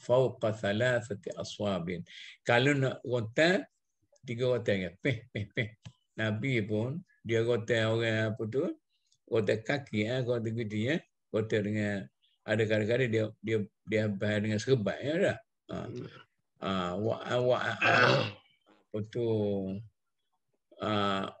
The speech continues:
Speaker 1: أنه لا ينبغي itu dah. Ah, نقله عن شريح القاضي واحتج له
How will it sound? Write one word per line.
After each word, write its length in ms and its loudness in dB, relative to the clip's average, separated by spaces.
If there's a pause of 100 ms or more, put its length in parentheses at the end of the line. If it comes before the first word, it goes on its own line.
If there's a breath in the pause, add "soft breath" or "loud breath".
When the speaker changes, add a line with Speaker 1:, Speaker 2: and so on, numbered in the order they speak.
(140)
Speaker 1:
أنه 380 4 (140)
لا 140 6
ينبغي 600 4
itu 100 -2
dah. 200 -10 (480)
Ah, 340 -2
نقله 480 6 (120)
عن 140 4
شريح 560 4
القاضي 880 -2
واحتج 600 0
له 260 2